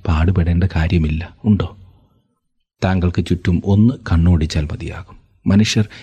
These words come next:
ഈ ലോകത്തെ ആകെ കുഴച്ചു മറിച്ചിരിക്കുകയാണ്. തൻ്റെ പ്രശ്നങ്ങളെ പരിഹരിക്കുവാൻ മനുഷ്യന്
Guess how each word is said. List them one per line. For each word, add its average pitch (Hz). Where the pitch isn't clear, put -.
ഈ 107
ലോകത്തെ 95
ആകെ 90
കുഴച്ചു 87
മറിച്ചിരിക്കുകയാണ്. 82
തൻ്റെ 147
പ്രശ്നങ്ങളെ 147
പരിഹരിക്കുവാൻ 123
മനുഷ്യന് 110